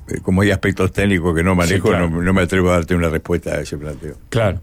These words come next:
Speaker 2: claro, porque ahí viene la parte de, sí, incluso el intendente Paysandú Olivera se ha dicho, "M-, más, más relocalizado de lo que le hicieron, ya no, no, no hay forma para el planteamiento que tiene, que tiene gif".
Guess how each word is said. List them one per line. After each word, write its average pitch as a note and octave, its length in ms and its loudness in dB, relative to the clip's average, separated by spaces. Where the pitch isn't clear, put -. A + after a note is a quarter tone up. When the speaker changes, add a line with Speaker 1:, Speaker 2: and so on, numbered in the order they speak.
Speaker 2:
claro, - 300 -4
porque F#2 220 -4
ahí A2 240 2
viene A#2 320 2
la F#2+ 180 -2
parte G#2+ 300 -4
de, G#2 140 -4
sí, D3 160 2
incluso A2 320 0
el A#2+ 80 4
intendente A2 380 2
Paysandú G#2 400 0
Olivera A2+ 220 2
se A2 100 0
ha - 20 2
dicho, G#2 280 0
"M-, F#2+ 180 -2
más, A#2 220 2
más B2 240 4
relocalizado B2 600 2
de B2 40 2
lo A2+ 140 0
que G#2 180 -2
le F#2+ 180 0
hicieron, B2+ 300 0
ya A#2 160 2
no, A2+ 160 2
no, G2 160 0
no G#2 80 0
hay A#2 80 2
forma C3 480 2
para G2 240 -2
el F2 220 -4
planteamiento G#2 580 0
que G2+ 80 0
tiene, F#2+ 640 -2
que F2 140 -6
tiene G#2+ 240 0
gif". B2 260 0